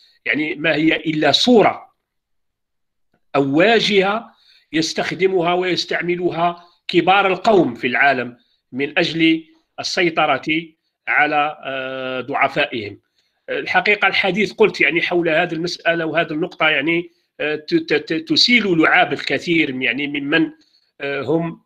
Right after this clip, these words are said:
آه، من ذوي الاختصاص في هذا، آه، المجال. في الحقيقة قلت لولا ضيق الوقت ولولا الندوة التي ستأتي فيما بعد لا، آه، ربما، آه، فتحنا المجال واسعًا للنقاش حول هذه المسألة ال-،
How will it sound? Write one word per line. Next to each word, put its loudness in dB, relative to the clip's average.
آه، -4
من -2
ذوي 0
الاختصاص -2
في 0
هذا، 2
آه، -2
المجال. 0
في -12
الحقيقة 0
قلت 0
لولا 2
ضيق 2
الوقت 0
ولولا 0
الندوة -2
التي -4
ستأتي -6
فيما 0
بعد 0
لا، 2
آه، 0
ربما، -2
آه، -6
فتحنا -2
المجال 0
واسعًا 2
للنقاش -2
حول -4
هذه -2
المسألة 0
ال-، 0